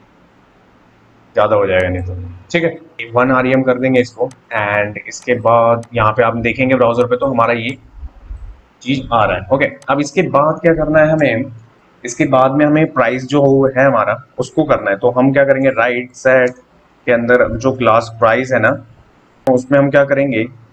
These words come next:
यहाँ से आरईएम zero, Padding दे रहे हैं हम basically, and font size देंगे guys, वो होगा हमारा टू आरईएम का, ठीक है। And font weight देंगे यहाँ से हम guys,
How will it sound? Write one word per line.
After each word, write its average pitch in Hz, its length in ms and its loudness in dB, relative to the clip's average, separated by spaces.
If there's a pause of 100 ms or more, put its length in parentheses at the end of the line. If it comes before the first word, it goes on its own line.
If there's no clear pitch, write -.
(880)
यहाँ 110 220 2
से 127 240 -2
आरईएम 120 520 0 (600)
zero, 107 300 0 (340)
Padding 117 300 2
दे 139 120 2
रहे 143 100 0
हैं 143 100 2
हम 151 120 0
basically, 123 340 0 (220)
and 107 240 -2
font 117 260 2
size 135 240 0
देंगे 143 240 2
guys, 120 340 0 (800)
वो 117 140 2
होगा 131 240 2
हमारा 131 240 2
टू 131 300 2
आरईएम 131 320 2
का, 110 180 0 (680)
ठीक 139 100 0
है। 165 80 2 (380)
And 107 460 -2
font 120 320 0
weight 135 200 2
देंगे 147 220 2
यहाँ 131 200 4
से 143 160 -2
हम 139 200 4
guys, 123 360 0